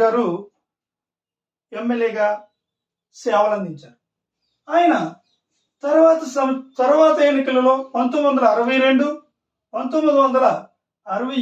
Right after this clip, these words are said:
ఏడు సంవత్సరములలో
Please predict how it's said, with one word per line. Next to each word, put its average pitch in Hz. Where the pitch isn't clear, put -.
ఏడు 277
సంవత్సరములలో 269